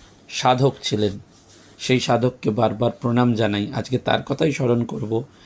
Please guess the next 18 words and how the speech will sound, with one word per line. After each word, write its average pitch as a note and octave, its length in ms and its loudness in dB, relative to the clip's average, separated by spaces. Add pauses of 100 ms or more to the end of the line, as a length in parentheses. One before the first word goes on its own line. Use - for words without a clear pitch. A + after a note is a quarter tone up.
(260)
এবং C#3+ 200 4
সেই D3+ 180 0
স্মরণের C#3+ 460 4
মাঝে C3+ 460 2 (400)
আপনাদের C3 340 2
শুধু C3+ 240 -2
জানিয়ে B2 380 2
রাখছি C#3+ 420 0 (600)
যে B2+ 140 0
আগামী D3 320 2
তিরিশে D3 420 0
মার্চ C#3+ 720 2 (1300)
স্বামী C3+ 320 2
অবেদানন্দ C#3+ 600 2
কনভেনশন C#3+ 640 2
সেন্টার A#2 380 0
বেলুর C3+ 320 2
মঠে A2+ 380 0